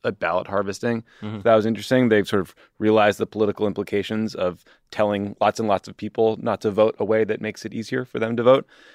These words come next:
Speaker 1: I always take note of the isolationist language. There was a lot of, like,
Speaker 2: Mm-hmm.
Speaker 1: "We should be in East Palestine, Ohio, and not in Ukraine. We should lock down our border, not the Ukrainian border."
Speaker 2: Mm-hmm.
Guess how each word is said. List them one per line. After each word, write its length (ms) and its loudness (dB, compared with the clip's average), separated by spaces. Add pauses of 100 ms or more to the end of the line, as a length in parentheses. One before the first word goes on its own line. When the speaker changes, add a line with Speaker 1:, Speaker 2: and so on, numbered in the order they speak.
(120)
Speaker 1:
I 140 6
always 160 6
take 180 -2
note 140 4
of 80 2
the 80 -2
isolationist 640 -4
language. 400 -2
There 100 0
was 100 0
a 40 -2
lot 180 0
of, 100 -2
like, 320 -6
Speaker 2:
Mm-hmm. 260 -2 (120)
Speaker 1:
"We 80 -8
should 140 -8
be 80 -4
in 80 -6
East 240 -12
Palestine, 460 -4
Ohio, 580 0
and 160 -6
not 180 -2
in 80 -10
Ukraine. 500 -10
We 60 -8
should 200 -10
lock 180 -4
down 160 -2
our 120 -2
border, 380 -4
not 220 -6
the 80 -14
Ukrainian 420 -8
border." 400 -2 (120)
Speaker 2:
Mm-hmm. 240 -8